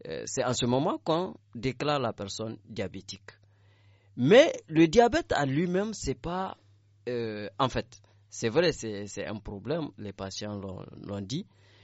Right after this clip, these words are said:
mais on peut vivre avec le diabète sans problème tant qu'on arrive à baisser ce taux de sucre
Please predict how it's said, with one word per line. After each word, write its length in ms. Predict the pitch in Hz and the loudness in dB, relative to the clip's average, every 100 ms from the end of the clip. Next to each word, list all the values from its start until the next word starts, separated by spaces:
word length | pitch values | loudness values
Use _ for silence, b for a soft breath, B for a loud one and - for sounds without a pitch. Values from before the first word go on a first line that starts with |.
| - | -4
mais 160 | - 160 | 6 8
on 120 | 165 151 | 8 4
peut 180 | 254 240 | 4 2
vivre 320 | 226 262 262 - | 0 0 2 2
avec 340 | 135 143 139 | 2 0 -2
le 160 | 120 110 | -6 -4
diabète 520 | 104 101 113 127 - - | -4 -6 -6 -8 -12 -16
sans 300 | - - 208 | -12 -6 -6
problème 540 | 226 123 101 107 135 190 - - _ - _ _ _ _ | -4 -4 -2 -4 -4 -8 -16 -20 _ -20 _ _ _ _
tant 220 | - 220 226 | 4 4 4
qu'on 580 | - 220 143 143 127 | 6 8 8 4 4
arrive 380 | 127 143 220 269 - - - _ _ - | 4 4 4 0 -4 -20 -20 _ _ 2
à 180 | 131 143 | 4 4
baisser 460 | 113 160 160 233 254 | 6 6 6 2 -2
ce 140 | - | -2
taux 220 | 127 143 127 | -2 0 -2
de 120 | 113 | -2
sucre 380 | - 131 - | -4 -6 -4